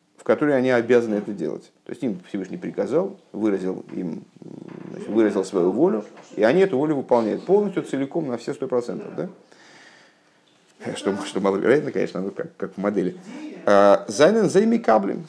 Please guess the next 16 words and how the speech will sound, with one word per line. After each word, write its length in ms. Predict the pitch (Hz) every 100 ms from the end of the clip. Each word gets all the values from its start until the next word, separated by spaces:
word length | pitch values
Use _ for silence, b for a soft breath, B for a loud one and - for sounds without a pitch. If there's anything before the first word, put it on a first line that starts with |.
| -
Они 240 | 110 165
представляют 520 | 180 180 156 180 180
собой 280 | 185 156 175
получающее 760 | 175 156 147 156 170 170 151
начало. 640 | 147 120 - - - 147 - _ _
Зайзайн 580 | 107 117 113 170 185 156
ми 120 | 131
каблем 600 | 117 160 185 170 127 113
фогнден 580 | - 160 175 139 117 -
ци, 220 | - 160
цивы 320 | - 151 190
фунебишн. 480 | 180 139 104 98 98
То 100 | 107
есть, 100 | 104
что 140 | 156
происходит? 640 | 139 120 113 - 95 85